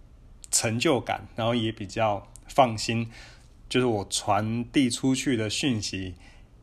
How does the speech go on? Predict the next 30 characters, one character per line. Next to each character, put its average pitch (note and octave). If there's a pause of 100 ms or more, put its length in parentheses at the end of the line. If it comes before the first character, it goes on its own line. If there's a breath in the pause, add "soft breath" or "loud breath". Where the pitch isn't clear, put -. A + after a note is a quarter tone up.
(360)
大 D3+
概 C3+ (140)
会 C#3
是 B2
比 G2
较 G#2+
正 G2+
确 G2+
的， - (480 soft breath)
对 G#2+
吧？ G2+
所 B2
以 C3
要 C3
一 A#2
次 A#2+
这 B2
样 A#2
把 G2+
它 A2
讲 G2
出 A2
来， G2 (540 loud breath)
对 C3
我 G#2
来 G2
说 A#2
还 G#2+
蛮 G2+
有 G2